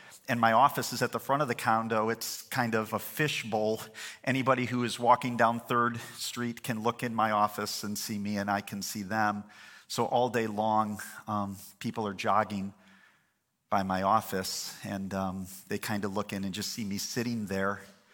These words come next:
with their judgmental eyes. And, um,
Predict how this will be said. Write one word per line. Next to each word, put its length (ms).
with 220
their 240
judgmental 720
eyes. 720
And, 360
um, 380